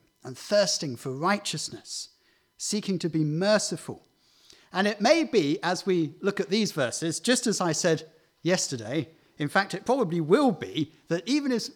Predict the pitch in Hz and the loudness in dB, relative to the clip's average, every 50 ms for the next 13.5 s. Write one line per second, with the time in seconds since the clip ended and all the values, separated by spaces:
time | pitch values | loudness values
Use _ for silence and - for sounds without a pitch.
0 | - 190 180 - 190 180 165 - - 349 - 302 302 - 247 220 220 214 208 196 | -4 -4 -2 -2 -2 -4 0 0 0 0 2 0 0 0 0 -2 -2 -2 -4 -4
1 | - - 202 190 175 143 139 123 113 - - 113 104 - - - _ _ _ _ | -4 -2 0 0 0 0 0 -2 -2 -4 -6 -8 -8 -8 -10 -14 _ _ _ _
2 | _ _ _ _ _ _ _ _ _ _ _ - 151 175 220 254 262 262 262 262 | _ _ _ _ _ _ _ _ _ _ _ -4 0 2 4 4 6 6 6 6
3 | 254 220 247 226 226 220 202 - - - 220 180 131 120 131 147 - - - _ | 6 6 6 6 6 6 4 2 2 4 4 4 4 2 0 -2 -2 -4 -12 _
4 | _ _ _ _ - - - 262 233 170 - 180 226 - - - 202 - 175 160 | _ _ _ _ -6 -2 -2 0 0 0 0 -2 -2 -2 0 0 0 2 0 -2
5 | 147 - - - - 170 160 151 147 143 156 143 117 98 87 85 - _ _ _ | -2 -2 0 0 0 0 0 -2 -2 -4 -4 -4 -4 -6 -8 -12 -18 _ _ _
6 | _ _ _ _ _ _ _ _ _ _ _ _ _ _ _ _ _ _ _ _ | _ _ _ _ _ _ _ _ _ _ _ _ _ _ _ _ _ _ _ _
7 | _ _ - 170 202 220 208 208 214 208 226 254 254 233 - - - 254 196 160 | _ _ 0 2 4 6 8 8 8 8 8 8 8 8 6 4 4 6 6 6
8 | 151 156 165 - - 185 180 185 175 175 - - - 220 220 190 190 202 202 - | 6 4 2 0 0 0 2 2 2 0 0 2 4 4 4 4 2 -2 -4 -4
9 | - 202 185 180 165 - - - - 202 180 139 104 - - - - - _ _ | -2 -2 -2 -2 -2 -4 -4 -2 -2 0 0 -2 -2 -6 -8 -12 -14 -14 _ _
10 | _ _ _ _ _ _ _ _ _ _ _ _ _ _ _ _ _ _ _ _ | _ _ _ _ _ _ _ _ _ _ _ _ _ _ _ _ _ _ _ _
11 | _ _ _ - 143 151 160 180 185 185 185 185 185 180 196 233 247 202 160 127 | _ _ _ -4 -2 2 2 4 4 4 4 4 4 6 6 6 8 8 6 4
12 | 95 85 82 - _ _ - 151 160 170 180 180 175 185 196 196 196 - 202 180 | 2 -4 -12 -16 _ _ -4 -2 0 2 2 2 4 4 4 4 4 2 2 0
13 | 170 - - - 170 156 135 - - - | 0 0 -4 -10 -12 -10 -12 -12 -14 -18